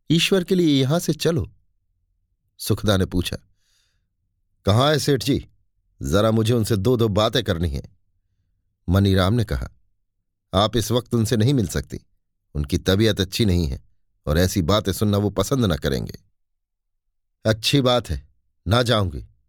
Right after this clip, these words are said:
नैना देवी, कुछ मालूम है तुम्हें? तुम्हारी एक अंग्रेजी सौत आने वाली है बहुत जल्द।" "अच्छा ही है, घर में आदमियों का आना किसे बुरा लगता है?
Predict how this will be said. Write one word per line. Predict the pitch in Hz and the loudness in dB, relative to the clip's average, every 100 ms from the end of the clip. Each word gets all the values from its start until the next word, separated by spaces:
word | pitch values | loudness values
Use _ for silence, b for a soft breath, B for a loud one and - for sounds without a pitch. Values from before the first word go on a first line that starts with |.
| _ _ _ _ _ _ | _ _ _ _ _ _
नैना | 82 101 113 | 0 2 2
देवी, | 127 143 127 - - _ _ _ _ | 2 2 0 -4 -18 _ _ _ _
कुछ | 113 107 | -6 0
मालूम | 104 139 208 | 2 2 2
है | 208 | 0
तुम्हें? | 175 90 64 - _ _ _ _ - | 0 -2 -4 -12 _ _ _ _ -12
तुम्हारी | 73 90 110 | -2 0 2
एक | 110 107 | 0 0
अंग्रेजी | 101 107 104 101 | 0 2 0 -2
सौत | - 120 123 | -2 0 0
आने | 101 101 | 0 0
वाली | 98 90 87 | 0 0 0
है | 78 - - _ - | -4 -8 -14 _ -10
बहुत | 67 80 92 | -4 0 0
जल्द।" | 67 107 76 - _ _ _ _ _ _ _ _ _ _ _ _ _ _ _ _ _ _ _ _ _ - | 0 -2 -2 -12 _ _ _ _ _ _ _ _ _ _ _ _ _ _ _ _ _ _ _ _ _ -2
"अच्छा | 110 - 170 | -2 0 0
ही | 143 123 | 2 2
है, | 98 - - _ _ _ _ _ _ _ - | 0 -4 -12 _ _ _ _ _ _ _ -2
घर | 120 135 | 2 4
में | 156 | 2
आदमियों | 139 147 165 175 | 2 0 0 0
का | 156 147 | 0 2
आना | 170 | 0
किसे | - 151 | -2 -4
बुरा | 185 113 | -2 0
लगता | 76 67 - | -2 -4 -10
है? | 65 73 | -14 -14